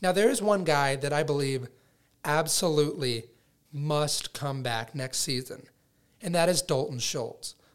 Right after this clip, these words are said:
People don't realize how long it takes to truly develop a tight end.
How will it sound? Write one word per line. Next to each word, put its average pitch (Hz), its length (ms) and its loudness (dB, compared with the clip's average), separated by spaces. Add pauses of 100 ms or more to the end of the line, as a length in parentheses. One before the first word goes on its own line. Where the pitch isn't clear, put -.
(380)
People 285 240 2
don't 311 200 6
realize 202 320 8
how 175 200 2
long 156 260 2
it 160 160 -8
takes 147 340 -4
to 160 160 -4
truly 156 460 -4
develop 139 600 -2
a 143 80 -10
tight 123 320 -10
end. 120 320 -10